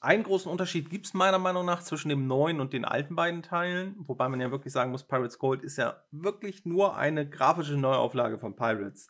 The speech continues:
Da haben, da haben sie sonst ja wirklich nicht großartig was ge-, was gemacht, weil's halt auch ein sehr solides Spielprinzip meiner Meinung nach ist.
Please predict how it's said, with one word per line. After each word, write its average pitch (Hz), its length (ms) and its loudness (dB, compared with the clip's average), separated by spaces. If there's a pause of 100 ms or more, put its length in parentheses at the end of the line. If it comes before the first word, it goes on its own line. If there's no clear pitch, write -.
Da 117 120 -2
haben, 147 200 -2 (100)
da - 60 2
haben 156 120 2
sie 147 60 -8
sonst 151 180 -2
ja 151 80 2
wirklich 139 240 -4
nicht 175 180 -4
großartig 143 460 0
was 120 200 -6
ge-, - 100 -18 (460)
was 131 180 2
gemacht, 135 340 0
weil's 113 180 0
halt 147 140 4
auch 147 120 0
ein 143 100 -2
sehr 147 140 0
solides 143 380 -4
Spielprinzip 127 560 -10
meiner 101 220 -6
Meinung 107 240 -10
nach 110 160 -12
ist. 147 260 -8